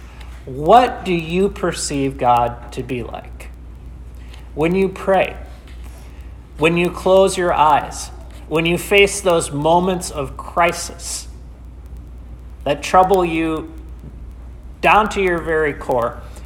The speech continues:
and you turn to this God, what do you see? In Hebrew,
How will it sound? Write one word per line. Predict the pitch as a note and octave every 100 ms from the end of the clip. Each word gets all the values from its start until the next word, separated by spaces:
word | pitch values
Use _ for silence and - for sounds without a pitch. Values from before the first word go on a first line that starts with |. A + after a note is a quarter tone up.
| -
and | C3+ C3+
you | C3+
turn | C3+ - G#3+ A#3+ A#3
to | F#3+
this | C#3+ E3+ F#3+ -
God, | - D3 C3 A2 - - - - - - - -
what | A#2+ C3+ F#3+ G3 -
do | F#3+
you | D#3 D3 C3+
see? | - - - - E3+ B2 - - - - - - - - - - - - - - - - - - - - - - - - - - - - - - - - - - - - - -
In | - E3+
Hebrew, | - A#3+ C4 D3+ C3 C3+